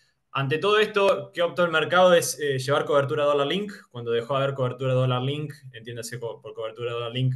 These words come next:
eh, una cobertura del dólar oficial. Cuando eso ya se volvió muy caro, eh, se empezaron a volcar las coberturas hacia otros dólares, dólar mep, dólar cable, C C L, todo lo que parecía de dólares fuera verde y tuviera a George Washington arriba, lo compraban. Eh,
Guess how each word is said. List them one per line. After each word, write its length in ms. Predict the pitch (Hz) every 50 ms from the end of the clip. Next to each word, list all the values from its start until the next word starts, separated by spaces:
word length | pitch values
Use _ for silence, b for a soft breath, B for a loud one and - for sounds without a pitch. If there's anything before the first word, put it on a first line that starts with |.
| 127 127
eh, 120 | 120 110 110
una 140 | 117 123 120
cobertura 360 | 113 117 110 - - 127 117
del 80 | 110 113
dólar 180 | 113 113 110 107
oficial. 500 | - 120 120 - 160 160 175 180 - - _ _ _ _ _ _ _ _ _ _ _ _ _ -
Cuando 180 | 135 135 160
eso 160 | 131 151 160
ya 100 | 151 151
se 140 | 143 131 151
volvió 220 | 143 139 143 156 156
muy 180 | 151 151 127
caro, 460 | - 180 185 180 185 202 202 202 B B B B B B B B B -
eh, 540 | 120 120 120 123 120 120 120 120 117 - -
se 140 | - - 131
empezaron 340 | 127 127 139 131 156 156 147
a 40 |
volcar 240 | 135 135 131 139 147
las 100 | 139 127 127
coberturas 420 | 131 127 123 127 135 147 135 127
hacia 220 | 123 123 - 131
otros 300 | 127 127 120 117 110 107
dólares, 480 | 135 151 156 156 156 156 143 139 - -
dólar 240 | 98 98 101 104 113
mep, 320 | 127 131 131 123 131 -
dólar 340 | - 104 104 101 98 101 -
cable, 720 | - 135 135 135 127 123 123 123 120 120 117 - _ _
C 180 | _ - 117 110
C 300 | - - 113 120 127 120
L, 260 | 110 110 110 110 104 -
todo 120 | 135 135
lo 100 | 135 123
que 40 | 113
parecía 320 | 113 117 113 110 - 127 120
de 80 | 113
dólares 340 | 120 135 131 131 120 123 -
fuera 220 | - 120 117 113
verde 420 | 113 120 127 131 127 123 120 117 110
y 120 | 107 92
tuviera 420 | 95 107 107 117 120 117 110 104 104
a 60 | 107 107 107 - 104 107
George 180 | - 120 117 117
Washington 480 | 123 131 131 131 127 120 - 113 110
arriba, 280 | 110 117 127 147 151 143
lo 120 | 113 104
compraban. 580 | - 107 110 127 139 143 143 147 147 147 147 147 b b b b b b b b b
Eh, 680 | - 117 113 113 113 113 113 110 107 107 104 - _